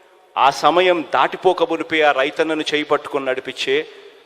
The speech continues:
గ్రామస్థాయి నుంచి నడిపించే ఆర్బీకే వ్యవస్థలు ఈరోజు గొప్పగా పనిచేస్తూ ఉన్నాయి. ఎప్పుడు ఊహకు కూడా అందలేదు. ఫోన్లలో దిశ యాప్ పెట్టగలుగుతామని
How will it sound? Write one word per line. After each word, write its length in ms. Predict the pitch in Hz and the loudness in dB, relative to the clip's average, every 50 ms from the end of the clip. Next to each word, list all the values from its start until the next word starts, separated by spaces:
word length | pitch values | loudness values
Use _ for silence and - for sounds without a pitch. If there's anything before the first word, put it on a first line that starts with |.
| _ _ _ _ _ _ _ - 131 | _ _ _ _ _ _ _ -6 -4
గ్రామస్థాయి 640 | 131 120 123 156 170 180 170 - - 180 180 180 175 | 0 4 4 4 4 4 0 2 2 2 2 2 2
నుంచి 260 | 175 170 165 - 160 | -2 -4 -4 -4 -2
నడిపించే 500 | 147 147 143 135 - 135 - - 143 135 | -2 -2 -4 -4 -10 -12 -12 -8 -4 -2
ఆర్బీకే 460 | 127 117 120 120 - 131 - - 131 | 0 0 -2 -4 -6 -10 -8 -8 -8
వ్యవస్థలు 500 | 120 113 113 110 123 - - - 135 123 | -6 -6 -6 -6 -6 -10 -10 -12 -10 -10
ఈరోజు 460 | 123 120 120 120 123 120 123 120 131 - - _ _ _ _ _ _ _ _ _ - | -10 -8 -8 -8 -8 -6 -8 -10 -10 -12 -18 _ _ _ _ _ _ _ _ _ -20
గొప్పగా 640 | - _ _ - 127 131 - - 165 160 151 160 156 | -20 _ _ 0 0 0 2 4 4 4 6 6 4
పనిచేస్తూ 600 | - 139 127 120 117 117 117 - - - 117 107 | 6 4 -2 0 0 -2 -2 -2 -4 -6 -8 -8
ఉన్నాయి. 240 | 110 113 113 113 - - _ _ _ _ _ _ _ _ _ _ _ _ _ _ _ _ _ _ _ _ _ _ _ _ _ _ _ _ _ _ 117 117 156 | -8 -10 -14 -18 -20 -20 _ _ _ _ _ _ _ _ _ _ _ _ _ _ _ _ _ _ _ _ _ _ _ _ _ _ _ _ _ _ -6 -4 -4
ఎప్పుడు 300 | 160 - - 180 185 190 | -4 0 2 4 4 4
ఊహకు 480 | 170 139 131 175 208 180 214 202 208 | 2 2 0 0 2 4 2 2 2
కూడా 220 | - 202 208 202 196 | 4 4 6 6 6
అందలేదు. 400 | 196 196 196 190 185 175 - - - - - - - - - - - - _ - _ _ _ _ - _ _ _ _ _ _ | 4 2 0 0 0 -4 -4 -10 -14 -20 -20 -20 -20 -20 -20 -20 -20 -20 _ -20 _ _ _ _ -20 _ _ _ _ _ _
ఫోన్లలో 560 | - - 185 202 202 202 202 202 196 196 185 | -8 0 2 4 4 4 4 2 4 2 0
దిశ 220 | 175 190 180 - | 0 -2 -2 0
యాప్ 340 | 214 208 202 196 190 - - | 2 4 4 4 2 2 0
పెట్టగలుగుతామని 920 | 190 185 - 202 190 202 196 190 190 - - 185 185 190 190 190 190 190 | 0 0 2 0 0 0 0 0 -2 0 0 0 0 0 -2 -4 -4 -8